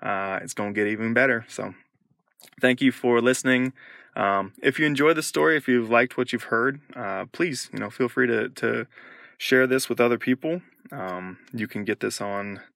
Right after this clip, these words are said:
uh, any of the podcast mediums. Uh, and while you're there, go ahead and, uh, subscribe, rate, and review, um, as that's evidently important for other people to find this. So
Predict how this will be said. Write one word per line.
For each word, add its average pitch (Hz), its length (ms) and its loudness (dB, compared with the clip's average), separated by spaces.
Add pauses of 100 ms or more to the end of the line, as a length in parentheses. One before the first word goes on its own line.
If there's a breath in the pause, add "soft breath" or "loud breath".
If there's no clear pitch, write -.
(120)
uh, 101 300 -10
any 147 220 0
of 127 60 0
the 113 80 0
podcast 104 520 -4
mediums. 107 400 -6 (800 loud breath)
Uh, 98 480 -10
and 104 460 -6
while 110 180 2
you're 107 220 0
there, 107 420 0 (380)
go 117 120 -4
ahead 117 260 -2
and, 110 120 -6
uh, 110 240 -2
subscribe, 120 600 0 (120)
rate, 120 300 0
and 113 100 -10
review, 110 400 -4 (540 soft breath)
um, 95 540 -10 (300)
as 98 320 -8
that's - 580 -8 (180)
evidently 104 340 -6
important 127 460 -2
for 120 320 -6
other 123 160 -6
people 123 220 -10
to 123 60 -2
find 143 280 -4
this. - 300 -12
So 117 260 -8